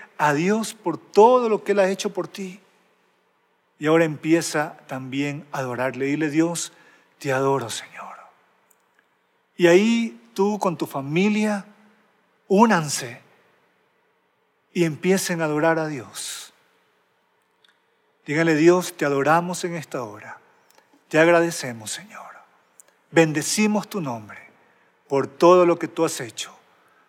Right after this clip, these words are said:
por lo que estás haciendo y por lo que harás. Gracias, Dios.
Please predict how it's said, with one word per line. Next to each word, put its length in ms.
por 140
lo 120
que 80
estás 240
haciendo 540
y 120
por 180
lo 140
que 120
harás. 720
Gracias, 480
Dios. 600